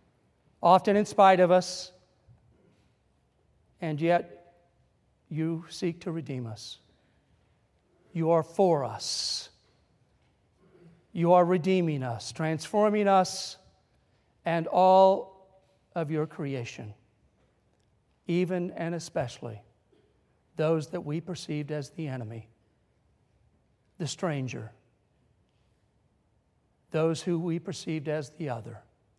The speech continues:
because you have called us all together to be transformed within,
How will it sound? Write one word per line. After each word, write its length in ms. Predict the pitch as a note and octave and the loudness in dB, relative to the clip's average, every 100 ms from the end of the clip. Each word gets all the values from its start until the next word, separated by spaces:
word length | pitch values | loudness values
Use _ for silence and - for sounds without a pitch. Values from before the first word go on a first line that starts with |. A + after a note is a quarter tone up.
| _ _ _ _ _ _ _ _ | _ _ _ _ _ _ _ _
because 380 | D#3 - C#3+ C3 | -8 -4 -4 -4
you 160 | D#3+ | -4
have 220 | D#3 D#3 D3 | -2 -4 -2
called 340 | E3+ E3 D#3+ | 0 0 0
us 240 | D3+ D3+ | -2 -4
all 380 | - E3+ D#3+ D#3+ | -4 -2 0 -2
together 600 | D#3+ G3 C#3+ C3 A#2 A2+ _ _ _ _ _ _ - | -6 -12 -8 -8 -10 -14 _ _ _ _ _ _ -10
to 60 | |
be 160 | C#3 D3+ | -6 -6
transformed 800 | - D#3 C#3+ - E3+ D#3+ D3+ D3 - _ _ - | -6 -8 -8 -8 -6 -4 -4 -8 -14 _ _ -8
within, 840 | E3 E3+ E3+ - _ E3 D#3 D3+ | -4 -4 -6 -20 _ -8 -6 -8